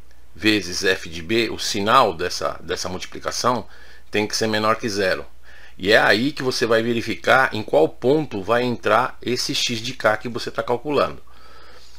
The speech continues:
Então o exemplo que eu tô utilizando aqui é da função f de x igual x ao cubo menos x menos um, com epsilon menor que zero vírgula zero cinco. Eu vou pegar um intervalo aqui,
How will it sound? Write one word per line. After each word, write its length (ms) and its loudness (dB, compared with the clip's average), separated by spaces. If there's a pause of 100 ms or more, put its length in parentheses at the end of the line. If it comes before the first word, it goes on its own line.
(160)
Então 120 2
o 60 6
exemplo 380 2
que 80 -6
eu 60 -2
tô 120 0
utilizando 560 -2
aqui 380 0
é 60 6
da 100 2
função 500 -2
f 200 -4
de 120 -8
x 360 0
igual 360 0
x 280 -6
ao 120 0
cubo 640 -4
menos 320 -2
x 300 -4
menos 340 -4
um, 260 0 (640)
com 260 0 (240)
epsilon 540 0 (300)
menor 420 0
que 100 -6
zero 300 4
vírgula 340 0
zero 240 0
cinco. 560 -4 (720)
Eu 80 -6
vou 120 -4
pegar 260 4
um 80 2
intervalo 600 4
aqui, 400 -4